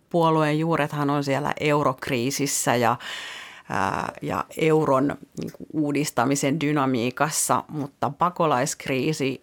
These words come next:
muutti tän ikään kuin puolueen enemmän, enemmän tällaiseksi maahanmuuttovastaiseksi, ja sillä teemalla se on jatkanut kasvuaan tai oikeastaan kasvoi Saksassa. Siitä on tullut,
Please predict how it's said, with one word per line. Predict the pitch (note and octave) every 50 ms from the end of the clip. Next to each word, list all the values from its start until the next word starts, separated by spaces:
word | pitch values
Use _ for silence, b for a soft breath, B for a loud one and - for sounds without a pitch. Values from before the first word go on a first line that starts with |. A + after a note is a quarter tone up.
| _ -
muutti | D3 D#3 D#3 D#3+ D#3+ D#3 D3 D#3 - - - C3+
tän | B2+ - G#2+ A#2+ A2+
ikään | A#2 C3 - C3 G#2+ B2 B2+
kuin | - B2+ C#3+ -
puolueen | - D#3+ D#3 D3 C#3+ C#3+ C#3+ C#3 C#3 C3+ C3+ C3+ B2+ C#3 C#3 B B B B B B B -
enemmän, | C#3+ D3 D3+ C#3 C#3+ B2 B2+ C#3+ G2+ - - - - - - - - _ - -
enemmän | - E3+ F3 D#3+ D#3 D3+ C3+
tällaiseksi | B2+ C#3 C3 C#3 D#3 D#3+ D3 - -
maahanmuuttovastaiseksi, | F3+ E3 D#3+ D#3+ D#3+ D#3+ E3+ D#3 D3 D3 C#3+ C#3+ D3+ - - C#3 C3+ C3+ C#3+ D#3 - - - A#2+ A#2 B2+ C#3+ - C3+ D3+ - - - D#3+ C#3+ - - - - - -
ja | - D3 - - -
sillä | - E3+ D#3 D3+ C#3
teemalla | C#3+ - D3+ C#3+ C#3+ D3+ C#3+ C3 C3+ D#3
se | D3+ D3+
on | C#3+ C#3 C3 C3+ D3 - - - _ -
jatkanut | D#3+ D3+ D#3 D#3 - - C3 C3+ B2 A#2+ B2 -
kasvuaan | - D#3+ D#3+ E3+ - - E3+ E3 C#3+ B2 B2+ B2+
tai | C#3 C#3 C#3
oikeastaan | C#3+ - - B2+ D3 - D3+ C#3 C3+ C#3
kasvoi | - D3 D3+ D#3 D3+ - - - G2+ B2 C#3+
Saksassa. | - B2 C3 C3+ - - A2 - - - - - - B B B B B B B B B B B
Siitä | - D#3 D#3 D#3
on | E3+ E3+
tullut, | G3 G#3 A3 G#3+ G#3+ A3 G#3+ G#3